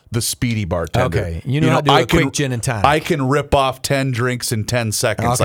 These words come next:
Speaker 1: Like, I'm quick. So
Speaker 2: Sure.
Speaker 1: I'm all about volume.
Speaker 2: Yep.
Speaker 1: But some of the guys that I, that I have worked with and, and,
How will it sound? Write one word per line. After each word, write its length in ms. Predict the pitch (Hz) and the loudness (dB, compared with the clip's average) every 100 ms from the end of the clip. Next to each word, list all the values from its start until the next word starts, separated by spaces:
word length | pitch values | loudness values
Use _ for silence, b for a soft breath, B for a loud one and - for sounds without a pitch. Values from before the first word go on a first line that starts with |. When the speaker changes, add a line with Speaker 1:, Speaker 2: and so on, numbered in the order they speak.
| 98 | 2
Speaker 1:
Like, 40 | |
I'm 180 | 117 147 | 2 0
quick. 460 | - - 123 87 | -4 -2 0 0
So 100 | - | 0
Speaker 2:
Sure. 80 | 151 | 2
Speaker 1:
I'm 120 | 139 | 2
all 220 | 156 156 143 | 2 2 2
about 260 | 123 117 | 0 0
volume. 680 | 90 92 98 113 135 160 185 | -2 0 0 0 -2 -2 -4
Speaker 2:
Yep. 280 | - 107 113 117 - | -4 -4 -4 -4 0
Speaker 1:
But 200 | 165 - | 0 0
some 220 | 160 160 | 0 2
of 60 | 196 | 0
the 100 | 170 | 0
guys 340 | 120 110 104 | 2 2 0
that 100 | 117 | 0
I, 160 | 98 110 | 0 -2
that 180 | 110 101 | -2 -2
I 100 | 98 | 0
have 240 | 98 90 | -2 -2
worked 340 | 92 101 110 | -2 -2 -2
with 220 | 139 151 123 | -4 -2 -2
and, 100 | 107 | -2
and, 240 | 113 104 | -2 -2